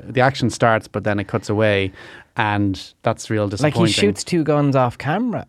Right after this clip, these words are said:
Speaker 2: I think.
Speaker 1: Yeah.
Speaker 2: And one, no, he shoots
Speaker 1: Yeah.
Speaker 2: two, we cut away, and, like, they in, yeah, anyway, I won't get into it 'cause that's spoiler territory.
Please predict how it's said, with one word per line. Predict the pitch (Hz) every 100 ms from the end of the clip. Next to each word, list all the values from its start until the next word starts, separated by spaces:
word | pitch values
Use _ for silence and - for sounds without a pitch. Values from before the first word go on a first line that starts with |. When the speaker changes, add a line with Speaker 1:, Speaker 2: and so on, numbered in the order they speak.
| _
Speaker 2:
I | 135
think. | - 131
Speaker 1:
Yeah. | 123
Speaker 2:
And | 131
one, | 143
no, | 165 165
he | 160
shoots | - 214
Speaker 1:
Yeah. | -
Speaker 2:
two, | 165
we | 151
cut | 165 160
away, | 151 143 135 127
and, | - 131 135 135
like, | 131 127 - - _ 135
they | 143 127
in, | 147 147 139
yeah, | 127 113
anyway, | 110 107
I | 123
won't | 156
get | 151 135
into | 123 120
it |
'cause | 117
that's | 123 -
spoiler | - 117 117
territory. | 107 113 107 113